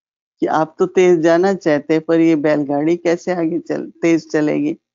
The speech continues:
तो मामा कहती थी जिनके पास योग बल होता है उनके सामने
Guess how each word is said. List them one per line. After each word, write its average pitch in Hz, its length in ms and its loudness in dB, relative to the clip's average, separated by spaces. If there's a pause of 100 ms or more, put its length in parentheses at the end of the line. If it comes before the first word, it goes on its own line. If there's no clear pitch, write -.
(920)
तो 156 80 0
मामा 147 260 0
कहती 147 360 -4
थी 170 180 -2
जिनके 151 380 0
पास 151 360 -2
योग 175 300 2
बल 156 180 2
होता 143 340 -4 (120)
है 180 280 -2 (840)
उनके 165 300 2
सामने 151 540 0